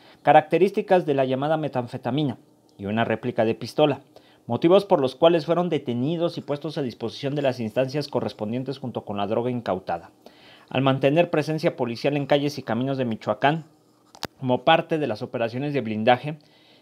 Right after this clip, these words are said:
mencionan que, eh, coadyuva a evitar que ocurran delitos contra la salud, dicen ellos, y se garantiza supuestamente el bienestar de la población.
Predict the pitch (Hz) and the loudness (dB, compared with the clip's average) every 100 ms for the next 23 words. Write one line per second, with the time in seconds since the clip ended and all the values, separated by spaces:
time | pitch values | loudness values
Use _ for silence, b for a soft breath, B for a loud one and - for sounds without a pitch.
0 | b - 151 160 156 226 214 202 202 147 | b -4 -2 -2 2 4 4 0 2 4
1 | 143 135 131 123 123 120 120 117 117 - | 4 2 -2 -2 0 0 -2 -4 -8 4
2 | 139 131 202 226 180 170 - 120 120 113 | 4 4 2 6 6 6 4 2 2 0
3 | 117 - 156 156 151 123 107 135 135 135 | -4 4 4 4 0 -10 -8 -2 -2 -2
4 | 117 123 139 - 98 98 95 - 98 113 | -4 -2 -6 -6 -8 -6 -6 -8 -8 -8
5 | 110 107 101 107 113 117 110 110 101 101 | -8 -8 -6 -4 -6 -8 -8 -6 -4 -4
6 | 101 123 131 - - 113 120 113 113 113 | -6 -6 -6 -6 -6 -6 -4 -6 -4 -4
7 | 101 98 - 110 113 104 - 110 120 - | -4 -4 -6 -4 0 -2 -2 -2 -2 2
8 | 190 | 0